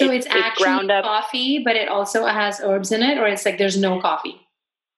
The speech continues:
Speaker 2: They do both. So they have, they call it Dirty Rasa. It has coffee in it, and they have one that,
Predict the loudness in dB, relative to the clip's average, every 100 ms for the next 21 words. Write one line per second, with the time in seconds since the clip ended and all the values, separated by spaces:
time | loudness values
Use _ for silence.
0 | _ _ -2 2 2 4 2 4 2 0
1 | -4 -18 _ _ 2 2 2 0 0 2
2 | 0 0 0 0 0 2 4 4 4 2
3 | 2 2 2 0 -2 -2 0 0 0 -2
4 | 0 0 0 -2 0 -2 0 -2 0 0
5 | -2